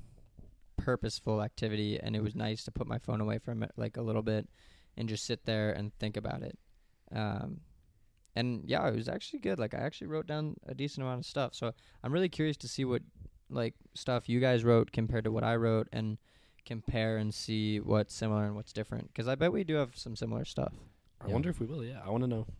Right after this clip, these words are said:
Speaker 2: I, I definitely wanna hear what you guys wrote.
Speaker 1: Yeah.
Speaker 2: I'm, I'm guessing I wrote a bit less than you guys. I asked Oliver before how many things he had.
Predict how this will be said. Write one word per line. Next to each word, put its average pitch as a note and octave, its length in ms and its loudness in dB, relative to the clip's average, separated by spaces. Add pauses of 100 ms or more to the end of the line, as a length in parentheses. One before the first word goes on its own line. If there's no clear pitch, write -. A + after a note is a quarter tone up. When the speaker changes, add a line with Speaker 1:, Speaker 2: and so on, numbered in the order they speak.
Speaker 2:
I, G#2 240 -4
I A2+ 40 0
definitely G#2+ 300 0
wanna F#2 120 -2
hear F#2+ 100 -4
what F2 100 -6
you F#2 60 -8
guys E2 200 -10
wrote. D2+ 160 -18 (1080)
Speaker 1:
Yeah. A#2 180 10
Speaker 2:
I'm, - 160 2 (120)
I'm A#2 160 -4
guessing C#3 260 -4
I A2+ 60 2
wrote G#2 180 4
a G2+ 60 -2
bit F#2 140 -2
less G2+ 180 -2
than F2 140 -8
you D#2+ 80 -8
guys. D#2+ 420 -12
I F2+ 60 -8
asked G#2 180 -2
Oliver G#2 240 0
before F#2+ 320 -4
how F2+ 100 -2
many F2+ 140 0
things F2+ 300 -4
he F2 100 -6
had. D#2 200 -8